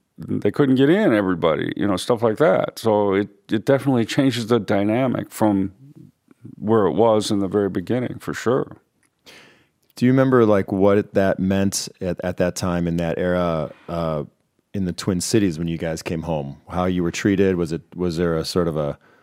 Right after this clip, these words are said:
Speaker 2: uh, a different, you know,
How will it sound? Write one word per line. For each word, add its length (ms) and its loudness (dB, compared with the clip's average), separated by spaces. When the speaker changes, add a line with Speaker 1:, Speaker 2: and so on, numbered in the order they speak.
Speaker 2:
uh, 480 -6
a 80 -6
different, 480 0
you 100 -2
know, 280 -2